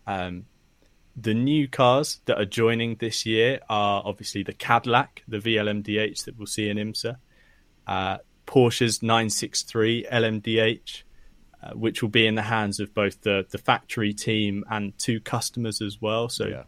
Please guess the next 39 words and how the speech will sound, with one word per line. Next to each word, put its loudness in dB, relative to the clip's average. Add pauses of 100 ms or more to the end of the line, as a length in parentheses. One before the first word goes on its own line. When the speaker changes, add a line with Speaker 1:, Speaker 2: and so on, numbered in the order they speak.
(120)
Speaker 1:
Jota 4
Sport 2
and 0 (260)
Proton 4
Competition, -4
might -4
be -18
two -4
names -6
you've -6
heard, -2 (420)
uh, 0
from. -4 (480)
Jota 6
have -2
run 0
L 0
M -4
P -10
two 0
cars -4
and -10
Proton -2
have -8
run -4 (520)
G 0
T -4
E -6
Am, 2 (100)
but -14
also -6
they've -2
run 0
G 2
T -4
threes 0
in, -2
in -2
America. 2